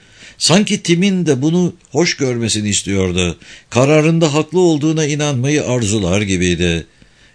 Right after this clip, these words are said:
"Yani o adam köprüleri biliyor. Kendisi köprülere bakmış. Onları tanıyan o adam değil mi?" "Evet yarbayım." "Hem düşünecek olursan o bir çavuş, yani rütbesi olan birini göndermeliyiz. Rastgele birini yollayamayız değil mi?"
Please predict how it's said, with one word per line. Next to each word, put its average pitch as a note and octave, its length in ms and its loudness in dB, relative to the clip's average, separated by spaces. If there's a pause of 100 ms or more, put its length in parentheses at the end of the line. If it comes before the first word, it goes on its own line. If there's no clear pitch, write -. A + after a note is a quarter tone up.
(140)
"Yani G2 240 -4
o F#2+ 240 0
adam F#2+ 300 0
köprüleri F#2 600 -2
biliyor. C#3+ 440 2 (120)
Kendisi A2+ 440 0
köprülere G#2 540 0
bakmış. G2+ 540 -2 (300)
Onları C3 420 2
tanıyan F3 360 2
o G#3 100 4
adam A#2+ 320 2
değil D3 220 4
mi?" G#2+ 320 0 (520)
"Evet A#2+ 280 -4
yarbayım." G#2 540 -6 (680)
"Hem G3+ 260 2
düşünecek F#3 500 2
olursan F3 440 4
o D3 140 2
bir D3 160 2
çavuş, G2 460 0
yani G#2 320 2
rütbesi A#2 380 0
olan A2+ 380 2
birini A2+ 280 0
göndermeliyiz. G2 960 0 (220)
Rastgele B2+ 540 2
birini C3 260 -2
yollayamayız C3 760 0
değil A2 200 2
mi?" F#2+ 300 0